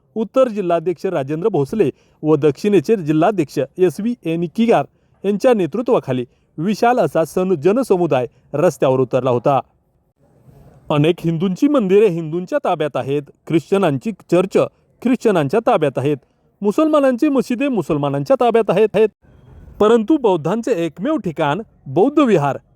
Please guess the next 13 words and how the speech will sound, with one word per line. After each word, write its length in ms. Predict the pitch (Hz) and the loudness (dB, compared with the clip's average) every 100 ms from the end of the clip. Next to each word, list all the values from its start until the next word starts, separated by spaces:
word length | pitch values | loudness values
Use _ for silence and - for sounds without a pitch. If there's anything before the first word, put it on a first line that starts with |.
| _ | _
हे 80 | 208 | -4
ब्राह्मणांच्या 600 | 269 247 170 156 151 139 147 | 0 0 0 -2 -2 -2 0
ताब्यात 260 | 139 135 131 | 0 0 0
आहे. 220 | 123 131 - _ _ _ _ _ _ _ _ _ _ _ - | 0 0 -4 _ _ _ _ _ _ _ _ _ _ _ -2
त्यावर 380 | 139 131 151 127 - _ | 0 2 2 0 -6 _
ब्राह्मण 500 | 123 147 139 190 175 - _ _ _ _ - | -4 -2 0 -2 -2 -6 _ _ _ _ -6
अतिक्रमण 600 | 160 165 294 277 214 240 | -4 0 0 2 2 2
करून 300 | 233 175 196 | 2 0 0
त्या 220 | 185 160 | 0 0
विहाराचे 560 | 165 147 131 143 135 214 | 2 0 0 -4 -4 -6
विद्रुपीकरण 920 | 143 127 131 131 247 294 277 247 233 | -6 -8 -8 -4 -2 0 2 2 2
सुरू 280 | - 185 190 | 0 2 2
आहे. 220 | 143 | 2